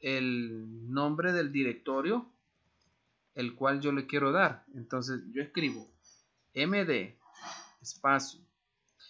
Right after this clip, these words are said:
y luego agrego, por ejemplo, computadora.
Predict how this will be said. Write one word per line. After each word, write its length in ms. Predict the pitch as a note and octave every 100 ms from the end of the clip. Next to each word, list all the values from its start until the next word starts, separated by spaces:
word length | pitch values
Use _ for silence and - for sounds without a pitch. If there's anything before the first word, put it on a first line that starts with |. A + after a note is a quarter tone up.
| - _ -
y 120 | C3
luego 260 | B2+ C3+ D3
agrego, 440 | D3 D3+ D#3 E3
por 160 | D#3 C3+
ejemplo, 960 | B2+ C3 C3 D3+ D#3 D3+ C#3+ C3+ B2 -
computadora. 880 | C#3 A#2+ C3 A2+ A#2 C#3+ B2 F2+